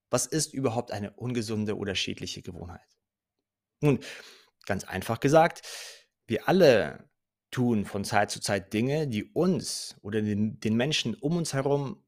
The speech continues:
schaden. Sicherlich hat diese Handlung beziehungsweise dieser Automatismus auch irgendeinen Nutzen. Nachdem du dich zum Beispiel geärgert hast und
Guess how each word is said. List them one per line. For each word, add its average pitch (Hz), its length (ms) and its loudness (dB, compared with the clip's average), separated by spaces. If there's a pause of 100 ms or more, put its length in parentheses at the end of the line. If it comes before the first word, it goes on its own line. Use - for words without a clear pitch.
(140)
schaden. - 380 -4 (840)
Sicherlich 147 420 0
hat 135 120 0
diese 117 220 2
Handlung 135 440 2
beziehungsweise 107 560 0
dieser 98 340 -4
Automatismus 101 760 0
auch - 280 -8
irgendeinen 127 600 -2
Nutzen. 113 400 -2 (960)
Nachdem 135 460 4 (340)
du 113 600 6
dich 92 300 -4
zum - 140 -8
Beispiel 87 360 -8
geärgert 131 560 4
hast 98 340 2
und 107 220 -2